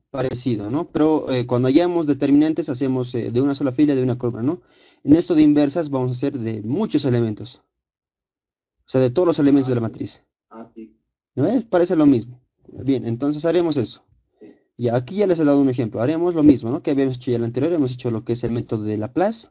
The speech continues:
Speaker 1: ¿no ve? En el método de Laplace, al sacar determinantes, es lo mismo. Bien, antes de sacar, como su compañero mencionaba, miren, esto lo voy a posar. Antes de sacar eso, eh, sacaremos el determinante. Miren, la formulita necesita el determinante,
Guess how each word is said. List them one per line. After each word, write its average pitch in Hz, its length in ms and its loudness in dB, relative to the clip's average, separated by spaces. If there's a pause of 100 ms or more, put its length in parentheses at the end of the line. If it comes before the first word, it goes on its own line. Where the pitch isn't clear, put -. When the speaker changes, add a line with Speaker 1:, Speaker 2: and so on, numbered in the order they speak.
Speaker 1:
¿no 117 100 -6
ve? 170 260 -6
En 120 140 -2
el 113 80 0
método 143 280 0
de 131 80 0
Laplace, 135 440 -2
al 117 80 -4
sacar 123 240 -4
determinantes, 131 540 -2
es 123 100 -2
lo 123 80 0
mismo. 117 300 -6 (600)
Bien, 139 260 6
antes 208 280 -2
de 185 80 2
sacar, 180 440 0 (200)
como 113 180 -8
su 120 100 -4
compañero 131 420 0
mencionaba, 135 500 0
miren, 160 320 0 (500)
esto 123 320 -2
lo 131 80 2
voy 117 120 2
a 110 120 0 (500)
posar. 131 420 -2 (340)
Antes 147 260 -2
de 123 60 0
sacar 123 320 0
eso, 127 360 -2 (1040)
eh, 110 380 0
sacaremos 151 500 2
el 139 60 0
determinante. 127 500 2
Miren, 156 360 0 (240)
la 120 200 -2
formulita 139 640 2
necesita 139 480 -2
el 127 60 0
determinante, 113 760 -6